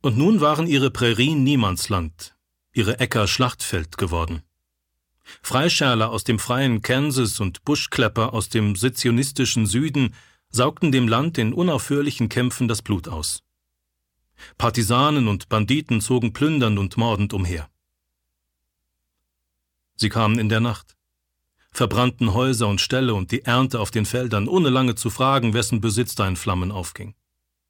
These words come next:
Sie stahlen Lebensmittel und verschleppten die Sklaven nach Louisiana und Texas,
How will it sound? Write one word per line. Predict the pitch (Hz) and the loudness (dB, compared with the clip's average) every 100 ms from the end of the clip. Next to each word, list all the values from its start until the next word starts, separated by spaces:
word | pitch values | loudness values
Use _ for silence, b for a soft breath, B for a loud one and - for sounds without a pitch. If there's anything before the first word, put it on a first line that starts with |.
| _ _ _ _ b b | _ _ _ _ b b
Sie | - 123 | -2 0
stahlen | - 123 117 | 2 2 2
Lebensmittel | 120 131 117 - 117 120 127 | 2 2 0 0 -4 -4 -10
und | 120 | -10
verschleppten | - 127 139 - 123 | -4 0 0 0 0
die | 107 | 0
Sklaven | - 123 127 120 113 | 0 2 2 2 2
nach | 110 | 0
Louisiana | 110 107 110 117 117 | 0 0 2 2 2
und | 110 110 | 0 -2
Texas, | 87 - 113 - | -6 -6 -8 -8